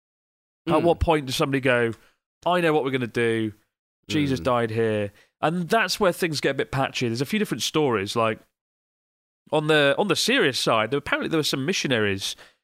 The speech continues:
Speaker 1: that were going around North Japan, I think in the nineteenth century, after Japan opened up, and they were preaching around.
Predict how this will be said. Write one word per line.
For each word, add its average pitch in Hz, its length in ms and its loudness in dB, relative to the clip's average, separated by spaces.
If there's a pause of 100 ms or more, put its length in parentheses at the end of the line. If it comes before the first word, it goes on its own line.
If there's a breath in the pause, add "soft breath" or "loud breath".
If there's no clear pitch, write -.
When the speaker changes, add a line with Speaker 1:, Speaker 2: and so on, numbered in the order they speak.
(180)
Speaker 1:
that - 60 -4
were 123 80 -2
going 131 280 2
around 123 360 2
North 123 220 0
Japan, 117 480 -2
I 113 40 -4
think 127 260 -6
in 117 100 -4
the 117 100 0
nineteenth 117 560 -4
century, 113 560 -4 (500 soft breath)
after 107 280 -4
Japan 113 320 -2
opened 113 280 -2
up, 110 180 -4
and 117 120 -4
they 113 60 0
were 110 100 0
preaching 120 440 -4
around. 107 500 -2